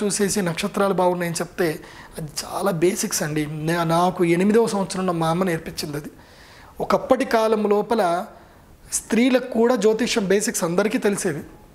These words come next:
స్త్రీలకే కాదు, ప్రతి ఒక్క కులము, even, ఆ,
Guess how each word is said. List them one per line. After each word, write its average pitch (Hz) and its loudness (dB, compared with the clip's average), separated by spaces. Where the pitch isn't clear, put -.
స్త్రీలకే 240 2
కాదు, 196 0
ప్రతి 247 4
ఒక్క 233 4
కులము, 220 2
even, 196 2
ఆ, 160 2